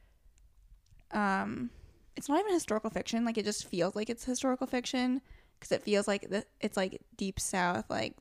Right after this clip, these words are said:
the way that they talk is kind of, like, Southern and just, like, it feels older, but it's not actually old. I think it's supposed to take place in, like, the nineties or early two thousands.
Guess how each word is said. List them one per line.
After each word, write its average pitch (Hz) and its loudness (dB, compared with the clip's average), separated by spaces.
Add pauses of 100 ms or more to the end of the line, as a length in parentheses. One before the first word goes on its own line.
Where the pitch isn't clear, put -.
the - 0
way 104 0
that - -2
they - 0
talk - -2
is - -8
kind - -6
of, - -8
like, - -4 (1200)
Southern 208 2
and 202 0
just, 196 -4
like, 196 -2
it 165 -6
feels 160 0
older, 190 0
but 190 -2
it's - -8
not 85 -2
actually 226 -4 (360)
old. 226 2
I 208 0
think - -6
it's 185 -8
supposed - -8
to - -12
take - -6
place 165 -6
in, 170 -8
like, - -10 (600)
the 190 -4
nineties 170 -4
or - -6
early - -4
two - -12
thousands. - -8